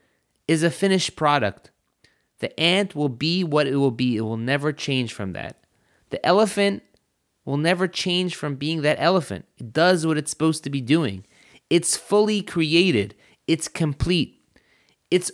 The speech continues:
only man who has the ability to reach the highest highs or to go to the lowest lows. And that's why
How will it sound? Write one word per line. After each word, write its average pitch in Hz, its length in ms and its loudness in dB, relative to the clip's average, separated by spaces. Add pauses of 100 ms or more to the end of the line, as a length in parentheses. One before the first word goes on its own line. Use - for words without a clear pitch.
only 254 680 0
man 156 840 0 (460)
who 175 100 -4
has 180 320 0
the 170 100 0
ability 185 460 0
to 160 180 -6
reach 190 320 -6
the 147 120 -2
highest 160 460 -2
highs 131 680 0 (360)
or 170 160 0
to 170 200 -4
go 180 440 2
to 175 200 -4
the 147 100 0
lowest 151 540 2
lows. 123 600 2 (560)
And 139 140 -6
that's 202 300 -2
why 170 800 0